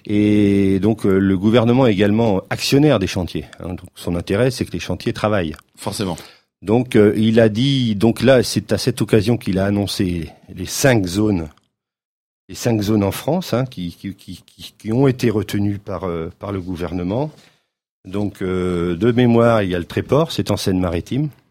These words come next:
Speaker 1: Donc, avec un parc de cent dix kilomètres carrés pour une puissance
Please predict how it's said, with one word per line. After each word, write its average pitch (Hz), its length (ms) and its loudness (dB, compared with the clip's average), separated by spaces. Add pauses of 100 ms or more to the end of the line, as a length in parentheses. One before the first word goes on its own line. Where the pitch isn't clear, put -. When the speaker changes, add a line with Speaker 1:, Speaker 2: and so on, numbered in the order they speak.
(300)
Speaker 1:
Donc, 95 160 -4
avec 98 240 2
un 98 80 2
parc 104 220 0
de 90 100 -2
cent 98 180 -2
dix 95 120 -2
kilomètres 95 400 -4
carrés 98 260 -2
pour 92 160 -6
une 90 100 -4
puissance - 440 -6